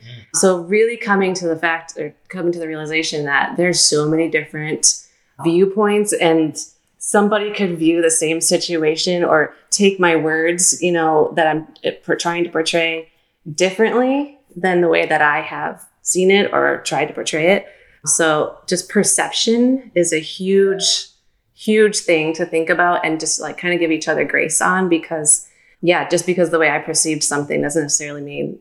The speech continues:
Speaker 2: that's the way you're gonna perceive it. Or, and perception is everyone's reality.
Speaker 1: Yeah.
Speaker 2: You know, like, that is huge in disagreements, like, how come, you know, something isn't going well or might have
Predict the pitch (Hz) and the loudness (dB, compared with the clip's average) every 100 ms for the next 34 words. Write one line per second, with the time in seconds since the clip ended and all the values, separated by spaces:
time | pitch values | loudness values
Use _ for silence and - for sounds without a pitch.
0 | _ - 147 - - 175 175 175 175 160 | _ -8 -6 -4 2 2 2 -2 0 2
1 | 170 156 156 147 - - _ _ 165 160 | 2 2 0 -2 -6 -20 _ _ 0 2
2 | 151 151 131 - 175 - 190 196 - 175 | 2 0 -4 -4 -2 2 2 2 -2 0
3 | 190 165 - 156 143 143 - _ _ - | 2 0 0 -2 -2 -6 -8 _ _ -2
4 | 156 156 143 143 131 143 87 - - _ | 0 2 0 0 0 0 -2 -10 -16 _
5 | _ 175 - 101 156 175 156 147 147 160 | _ -20 -4 0 2 2 2 0 -2 -2
6 | 147 - 175 156 - - 202 190 165 156 | -2 2 2 2 -4 0 2 4 2 0
7 | - 160 147 151 - _ _ _ - 147 | 0 0 -2 -8 -18 _ _ _ -18 -2
8 | 180 175 160 185 175 151 143 165 147 - | 0 0 0 2 2 0 -2 -4 -4 0
9 | 151 - 165 156 147 151 151 147 147 151 | -2 0 -4 -2 -6 -10 -12 -6 -4 -4
10 | 143 139 139 - 170 190 175 165 156 151 | -6 -6 -8 -6 0 2 2 0 0 0
11 | 147 156 151 147 143 - 156 147 151 | -4 -6 -6 -6 -8 -10 -12 -14 -20